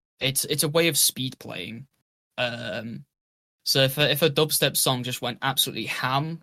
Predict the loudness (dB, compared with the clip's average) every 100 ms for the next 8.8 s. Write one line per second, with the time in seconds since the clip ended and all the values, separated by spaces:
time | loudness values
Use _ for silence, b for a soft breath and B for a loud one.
0 | _ -2 0 -2 -4 -6 -4 -2 -2 -4
1 | -2 0 0 -2 -4 -6 -6 -6 -6 -2
2 | 0 0 2 0 -2 _ _ _ _ _
3 | _ -4 -2 -2 -4 -4 -2 -2 0 0
4 | 0 -2 -2 -4 0 0 -2 -4 -8 -6
5 | -4 0 0 0 -2 -2 -4 -6 -6 -6
6 | -4 -4 -4 -6 -6 -8 -6 -6 -6 -12
7 | -10 -4 -4 -2 -4 -4 -6 -6 -8 -8
8 | -8 -8 -8 -6 -6 -6 -10